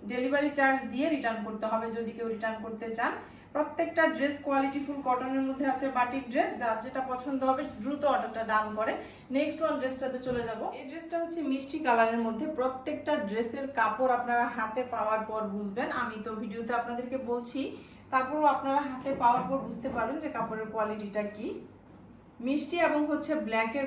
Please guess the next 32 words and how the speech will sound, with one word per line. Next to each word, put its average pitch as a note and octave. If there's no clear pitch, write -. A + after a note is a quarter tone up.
কম্বিনেশনের A3+
ড্রেসটা G#3
আছে। G#3
ড্রেসের A3
প্রাইস A#3+
থাকছে C#4
বারোশো A#3
টাকা, B3+
হিউজ C4+
পরিমাণ C#4
কাপড় C4
থাকছে, C4+
কোনো D4+
রকম D#4
কাপড়ের B3+
কমতি B3+
হবে A#3
না। A#3+
এই G#3
তো, D#4
এই D4+
হচ্ছে E4
ড্রেসের A#3
ফ্রন্ট A#3
পার্ট, -
ফ্রন্ট D4+
পার্ট, E4
ব্যাক B3
পার্ট B3+
কিন্তু B3
সেমই A3
আছে, G3+